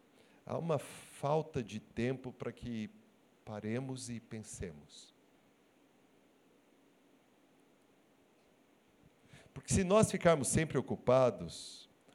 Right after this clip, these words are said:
ou envolvidos com entretenimentos,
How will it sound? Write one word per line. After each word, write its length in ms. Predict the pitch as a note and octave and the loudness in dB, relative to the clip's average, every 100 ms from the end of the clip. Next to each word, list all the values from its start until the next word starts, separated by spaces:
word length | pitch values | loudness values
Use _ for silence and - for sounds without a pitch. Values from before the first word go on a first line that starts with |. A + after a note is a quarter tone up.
| - | -4
ou 100 | A#2+ | -2
envolvidos 680 | A#2+ A#2+ G#2+ A#2+ C#3+ A#2 - | 0 -2 -4 -2 -2 -4 -4
com 100 | A#2 | -6
entretenimentos, 1160 | G#2 G2+ G2+ G2+ F2 F#2 G#2 G#2 - - - | -4 -4 -2 -2 0 0 0 0 -8 -14 -16